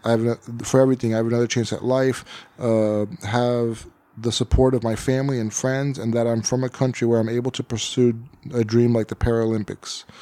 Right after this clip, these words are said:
Uh, Gabriel was in a coma for ten days, which during that period they amputated a section of his arm and removed dead skin from his chest and arm. Uh, when he eventually came around, he said it took him three days to realize his arm was gone.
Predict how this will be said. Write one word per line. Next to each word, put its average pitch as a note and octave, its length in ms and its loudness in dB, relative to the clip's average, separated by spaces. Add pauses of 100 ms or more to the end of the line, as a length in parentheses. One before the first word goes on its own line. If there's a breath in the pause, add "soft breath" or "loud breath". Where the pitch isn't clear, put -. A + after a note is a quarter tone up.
(260 loud breath)
Uh, A#2+ 160 2
Gabriel D3+ 480 2
was B2 160 2
in C3 60 -2
a B2+ 40 -2
coma C3+ 240 0
for B2 140 -6
ten D#3 420 -2
days, A2 480 -4
which A2+ 260 -4
during C#3 340 -2
that B2 180 -4
period C3 260 4
they A2 120 0
amputated C3 480 -2
a A2 60 -8
section - 380 -4
of B2+ 80 2
his A2 140 0
arm G#2+ 520 -2
and A2 200 0
removed A#2+ 380 4
dead A#2 200 0
skin A#2+ 280 0
from A2 180 -8
his G#2 100 -8
chest - 380 0
and G2 100 2
arm. G2+ 360 -2 (600 loud breath)
Uh, A2 200 -2
when A#2 120 2
he C3 100 6
eventually C#3 420 0
came C3+ 260 -2
around, A#2 360 0
he A#2 100 0
said A#2+ 320 0
it G2+ 160 -4 (160)
took A#2 240 -4
him G#2+ 360 -2
three D3 240 2
days B2 260 2
to - 140 -4
realize A2+ 360 2
his A2 120 -4
arm G#2+ 200 -2
was G2 100 -6
gone. G2 460 -6